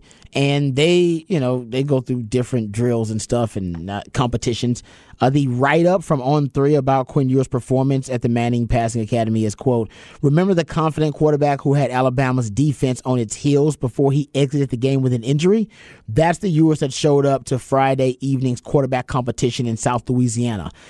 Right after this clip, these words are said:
Ewers throws an effortless ball and showed the ability to hit on a variety of passes.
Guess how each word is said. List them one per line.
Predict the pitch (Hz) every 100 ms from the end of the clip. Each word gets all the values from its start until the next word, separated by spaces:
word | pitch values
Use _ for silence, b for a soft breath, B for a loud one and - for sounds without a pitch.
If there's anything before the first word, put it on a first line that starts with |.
| B
Ewers | 135 165 151
throws | 147 156 165 170 175 170 -
an | 135 -
effortless | 143 147 160 147 139
ball | 110 131 127 127
and | 120
showed | 110 143 135 127
the |
ability | 131 113 131 131
to | 117
hit | 98 - 170 -
on | 139 123
a |
variety | 110 101 127 147 156
of | 147
passes. | 139 120 123 113